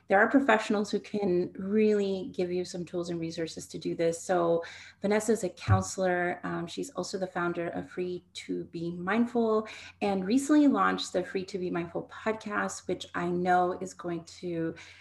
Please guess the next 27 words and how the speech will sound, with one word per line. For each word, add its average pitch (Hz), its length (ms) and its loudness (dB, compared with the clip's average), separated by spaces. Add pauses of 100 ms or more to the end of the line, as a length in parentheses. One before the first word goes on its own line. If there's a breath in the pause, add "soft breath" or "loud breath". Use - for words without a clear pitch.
(100)
really 262 400 4
serve 180 520 0
people 170 640 2
in 170 340 0
ways 180 300 2
that 175 120 -4
they 175 120 0
never 196 220 2
even 190 220 0
knew 180 120 -2
that 175 160 -4
they 175 60 -2
needed 180 300 -6
help 269 380 0
with. 226 240 4 (320 loud breath)
And 214 80 -4
she's 233 140 -2
also 277 200 6
the 311 140 4
founder 196 600 2
of 170 260 -2 (100)
Amiga 175 320 -2
Moms. 196 580 6 (880)
And 208 340 0
Vanessa, 240 360 4
can 240 340 2
you 330 300 4